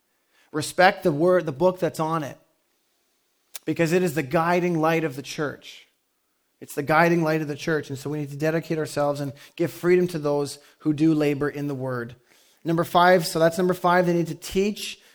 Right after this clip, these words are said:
and refute error. And I already said this, number six, I think I already covered this, but elders must be chosen carefully. And there's a specific passage that really drives this home, and it's also in First Timothy, where Paul says to Timothy, you know, "You're young, you're shy,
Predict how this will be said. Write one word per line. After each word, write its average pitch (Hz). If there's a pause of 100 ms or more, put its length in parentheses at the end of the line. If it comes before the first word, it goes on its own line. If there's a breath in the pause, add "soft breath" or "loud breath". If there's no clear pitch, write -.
(140 soft breath)
and 156
refute 180
error. 190 (1400)
And 147
I -
already 170
said 151
this, 151
number 160
six, 156
I 151
think 165
I 160
already 147
covered 139
this, 147
but 165
elders 185
must 185
be 170
chosen 160
carefully. 135 (260 loud breath)
And 151
there's 160
a 160
specific 175
passage 170
that 160
really 160
drives 147
this 156
home, 147
and 151
it's 156
also 175
in 170
First 175
Timothy, 165 (840 soft breath)
where 147
Paul 170
says 190
to 175
Timothy, 196 (960)
you 147
know, 147
"You're 180
young, 196
you're 196
shy, 202